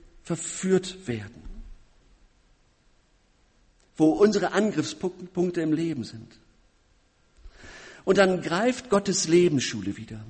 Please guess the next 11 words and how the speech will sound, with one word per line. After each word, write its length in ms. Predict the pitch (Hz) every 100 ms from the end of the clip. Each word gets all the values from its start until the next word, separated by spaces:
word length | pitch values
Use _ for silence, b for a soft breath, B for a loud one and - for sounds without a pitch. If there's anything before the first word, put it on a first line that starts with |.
| 135
Dann 200 | 156 156
bringt 360 | 147 220 220 -
Gott 220 | 208 220
uns 240 | 170 - -
bei, 400 | 165 185 220 190 B B B B -
wie 180 | 190 190
wir 120 | 190
unsere 320 | 185 160 160
Blicke 480 | 131 165 196 214 190
und 180 | 143 135
Wünsche 460 | 185 196 185 170